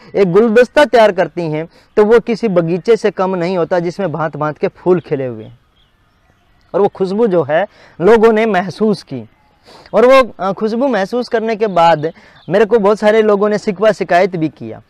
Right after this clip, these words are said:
उन्होंने कहा कि "विजेंद्र जी आप अकेले चले गए, हमें साथ क्यों नहीं लिया, हमें साथ ज़रूर लेते आप, चाहे वो पंजाब हो, चाहे वो यूपी हो, चाहे क्या नाम है दिल्ली हो, चाहे वो हरियाणा हो, चाहे वो देश के अलग-अलग हिस्सों के लोगों ने मुझे ये।"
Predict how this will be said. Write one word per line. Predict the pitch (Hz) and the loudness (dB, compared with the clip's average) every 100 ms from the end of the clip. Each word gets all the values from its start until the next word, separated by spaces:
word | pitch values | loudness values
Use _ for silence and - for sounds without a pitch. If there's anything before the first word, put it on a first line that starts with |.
| _ _ - | _ _ -8
उन्होंने | 185 214 - | -2 -2 0
कहा | 196 185 | 0 0
कि | 196 214 220 - _ - | 0 0 -2 -2 _ -8
"विजेंद्र | 151 180 214 220 | -2 0 0 0
जी | 208 | 2
आप | 208 202 | 2 0
अकेले | 185 190 208 208 | -2 0 0 0
चले | 175 151 131 | 0 -2 -2
गए, | 120 117 _ _ - | -6 -14 _ _ -6
हमें | 190 196 | -4 -2
साथ | 185 185 | 0 0
क्यों | - 185 | -2 -6
नहीं | 185 156 | -4 -4
लिया, | 127 113 113 _ _ _ | -8 -10 -14 _ _ _
हमें | 185 196 | -6 -4
साथ | 190 190 196 156 | 0 0 0 -2
ज़रूर | 165 240 226 | 0 2 2
लेते | 185 139 135 | 0 -2 -8
आप, | 117 110 _ _ _ 185 | -10 -12 _ _ _ -2
चाहे | 196 | -2
वो | |
पंजाब | 175 190 196 208 185 | 0 -2 2 2 2
हो, | 185 | -2
चाहे | 190 190 | -2 -2
वो | 170 175 | 0 -2
यूपी | 165 190 214 214 | -2 -4 -4 -4
हो, | 185 196 | -2 0
चाहे | 196 180 | 0 0
क्या | 175 | -2
नाम | 175 175 | -4 -4
है | 160 | -4
दिल्ली | 175 185 180 | -2 -2 -4
हो, | 175 175 | -4 -4
चाहे | 180 | -2
वो | 170 | -2
हरियाणा | 151 147 165 185 185 | -2 -2 -2 -2 -4
हो, | 160 180 - - - - | -4 -6 -8 -18 -12 0
चाहे | 190 | 2
वो | 214 262 - _ _ 151 | 4 2 0 _ _ 0
देश | 202 254 | 4 4
के | - | 4
अलग-अलग | 254 262 254 240 | 2 4 4 4
हिस्सों | 196 214 254 | 2 0 0
के | 233 | 0
लोगों | 233 226 226 | 0 0 0
ने | 214 | -2
मुझे | 208 196 | 0 0
ये।" | 202 202 | 2 0